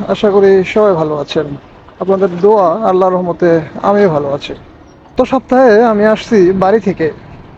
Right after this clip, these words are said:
শহরে, আর এখানে আসার পর আমার বাইকটা এত পরিমাণ ময়লা হয়েছে যে এখানে আসলে মারাত্মক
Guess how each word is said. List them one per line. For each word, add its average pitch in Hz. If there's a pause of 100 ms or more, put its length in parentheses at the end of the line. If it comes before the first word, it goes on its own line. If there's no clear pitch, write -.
(680)
শহরে, 170 (560)
আর 185
এখানে 226
আসার 240
পর 202
আমার 202
বাইকটা 196
এত 226
পরিমাণ 247
ময়লা 233
হয়েছে 214 (100)
যে 185
এখানে 202
আসলে 196 (760)
মারাত্মক 208